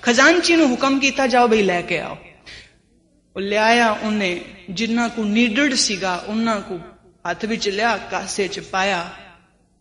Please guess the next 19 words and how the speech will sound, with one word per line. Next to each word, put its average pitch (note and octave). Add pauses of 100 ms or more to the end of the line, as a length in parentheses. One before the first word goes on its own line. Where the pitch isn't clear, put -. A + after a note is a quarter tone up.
(140)
ਲੇਕਿਨ A#3
ਚਮਤਕਾਰ, B3 (1600)
ਜਿਉਂ A#3+
ਪਾਇਆ C4+ (640)
ਤੇ G3+
ਦੇਖਿਆ, G#3+
ਖਾਲੀ D4+
ਹੈ F4+
ਕਾਸਾ, D4 (200)
ਥੱਲੇ C4+
ਜਰਾ C4
ਜੇ C4+
ਮੋਤੀ A3+
ਨਜ਼ਰ G#3+
ਆ F3
ਰਹੇ G3
ਨੇ, F#3+
ਕਾਸਾ G3
ਖਾਲੀ। E3+